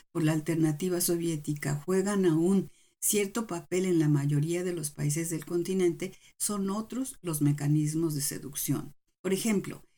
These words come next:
el grupo de los brics, del que Lula fue uno de los artífices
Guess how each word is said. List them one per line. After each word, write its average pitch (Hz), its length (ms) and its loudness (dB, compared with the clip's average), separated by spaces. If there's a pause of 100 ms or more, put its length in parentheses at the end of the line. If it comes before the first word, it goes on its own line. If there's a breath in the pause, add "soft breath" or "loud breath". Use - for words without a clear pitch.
(160)
el 180 160 2
grupo 220 260 -4
de 220 100 2
los 185 220 0
brics, 220 440 -2
del 147 240 0
que 160 120 -4
Lula 170 340 -4
fue 175 280 -4
uno 180 260 0
de 165 100 -2
los 147 180 -4
artífices 151 760 -4